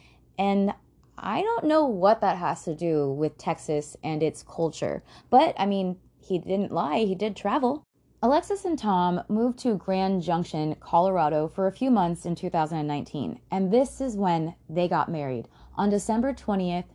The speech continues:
two thousand and nineteen. Then, in January, they decided to just move to Houston. You know,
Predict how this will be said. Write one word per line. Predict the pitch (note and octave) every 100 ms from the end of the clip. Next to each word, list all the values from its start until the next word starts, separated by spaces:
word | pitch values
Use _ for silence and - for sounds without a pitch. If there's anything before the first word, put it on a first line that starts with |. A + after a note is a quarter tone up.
| -
two | - F#3
thousand | F3 D#3+ E3 D#3
and | D3
nineteen. | C#3 C3+ - F#3+ A2+ - - -
Then, | G3 F3 B3 - _ -
in | B3
January, | A3+ G3+ G3 G3+ G3+
they | G3 A3
decided | C4+ B3+ A#3 A#3
to | G#3 G3
just | G#3 - _ -
move | F#3+ G3+ G3+ F3+ -
to | F#3+
Houston. | E3+ E3+ D3+ B2+ - - - _ _ _ -
You | G#3
know, | D3